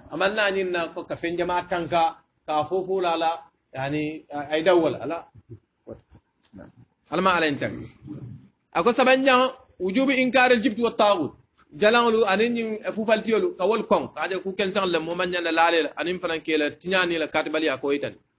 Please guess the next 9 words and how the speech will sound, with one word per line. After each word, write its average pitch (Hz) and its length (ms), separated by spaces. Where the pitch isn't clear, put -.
Nanin 262 400
jan, 247 320
ani 175 540
kitab 196 320
tiyo 240 200
men 233 200
naati, 214 360
yalem 185 300
hadithu 180 320